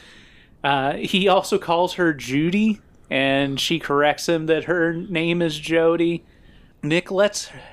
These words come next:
her know that he wants to take her back to the office and fuck her in the ass. But in the meantime, he wants her to keep him hard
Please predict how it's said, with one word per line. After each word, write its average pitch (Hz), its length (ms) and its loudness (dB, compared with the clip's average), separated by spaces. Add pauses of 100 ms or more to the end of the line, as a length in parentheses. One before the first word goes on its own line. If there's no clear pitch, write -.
her 175 280 2
know 160 520 2 (360)
that 147 120 -2
he 165 140 2
wants 175 260 0
to 160 100 0
take 170 340 -2
her 170 200 2
back 165 240 0
to - 120 -10
the 143 140 0
office 147 420 0
and 131 120 -6
fuck 151 280 -4
her 147 160 0
in 135 140 -2
the 131 160 -2
ass. 123 420 -4 (400)
But 139 120 -2
in 151 100 -2
the 151 60 -2
meantime, 156 720 0 (240)
he 147 140 -6
wants 160 240 0
her 165 220 2
to 135 200 -6 (240)
keep - 280 -2
him 165 200 0
hard 127 480 0